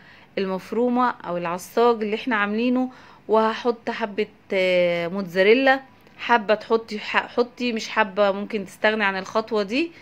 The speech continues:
حطيت بقى كمان حبة بشاميل، وبعدين هحط طبقة من المكرونة،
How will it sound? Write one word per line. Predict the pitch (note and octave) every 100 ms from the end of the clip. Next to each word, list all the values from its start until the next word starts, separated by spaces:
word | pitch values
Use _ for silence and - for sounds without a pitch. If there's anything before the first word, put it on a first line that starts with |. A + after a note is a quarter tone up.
| - - - - -
حطيت | - B3 - B3+
بقى | G3+ A3 G#3
كمان | - G3+ G#3+ G#3+
حبة | G#3+ G3+ G#3 F3
بشاميل، | F3 - F3+ A#3 E4+ D#4+ - _ _ _ _ _ _ _ _ _ _ _ _ _ _ _ _ _ _ _ _ _ _ _ _ _ _ _ _ -
وبعدين | A#3 G#3+ F#3+ G3 G#3+
هحط | G3 F3+ G3+ G3+ G3+ _ _ - _
طبقة | - F#3+ G3 F3
من | F3+ F#3+ F#3+
المكرونة، | F3+ E3+ - F3 G#3 A3 G#3+